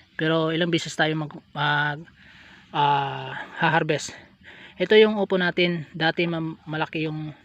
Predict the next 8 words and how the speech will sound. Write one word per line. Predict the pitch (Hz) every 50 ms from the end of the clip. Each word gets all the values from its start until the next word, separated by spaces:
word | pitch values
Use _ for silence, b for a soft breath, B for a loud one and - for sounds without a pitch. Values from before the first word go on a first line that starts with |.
| - - -
pinipitas | - 147 156 151 - 151 - 160 147 -
namin. | 160 147 147 151 151 139 123 -
Pero | 160 156 156
ngayon, | 156 156 156 160 160 156 151
mga | 147 143 147 151 151 151 151 147 147 143 143 143 B B B B B B B B B B B B B B 156
maliliit | 147 147 156 147 165 165 160 -
na, | - 156
mga | 151 151 147